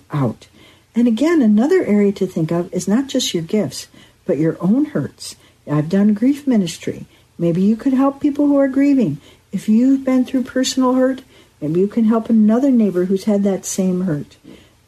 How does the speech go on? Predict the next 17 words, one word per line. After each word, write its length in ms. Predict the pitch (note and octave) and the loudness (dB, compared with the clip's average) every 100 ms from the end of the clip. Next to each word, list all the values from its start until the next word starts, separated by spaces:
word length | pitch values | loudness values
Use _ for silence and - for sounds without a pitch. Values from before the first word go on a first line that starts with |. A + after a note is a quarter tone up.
| _ _ - | _ _ -6
The 100 | F#3 | -2
Lord 480 | F#3+ G#3+ B3 C#4+ | 0 2 2 2
will 140 | C4+ G3+ | 0 -2
show 320 | - - A3+ | -4 -2 0
you 180 | A#3 A3 | 2 0
something. 720 | - - A#3+ A3 - C3+ D#3+ - - _ _ - | -2 0 0 0 -6 -8 -10 -16 -20 _ _ -6
We 160 | G3+ - | -6 -6
all 580 | - F#3 A3 A#3+ B3 C4 | -4 0 2 2 0 -2
have 500 | B3 A#3 A3 A3 A3 | -4 0 2 2 -2
something 720 | - - A3 G3 - - E3 - _ _ _ | -6 -4 -2 -2 -4 -12 -12 -14 _ _ _
to 120 | - C#3+ | -10 -8
give 280 | - E3+ | -4 -2
away, 420 | F#3 E3 C3+ G#2 D3 _ _ _ - | 0 -2 -4 -6 -14 _ _ _ -10
to 140 | E3 | -8
share, 560 | - - F#3 F3 F3+ F#3 - _ _ | -8 -2 0 0 -2 -4 -14 _ _
to 120 | - F3+ | -8 -8
help, 420 | - F3 D#3+ | -4 -4 -4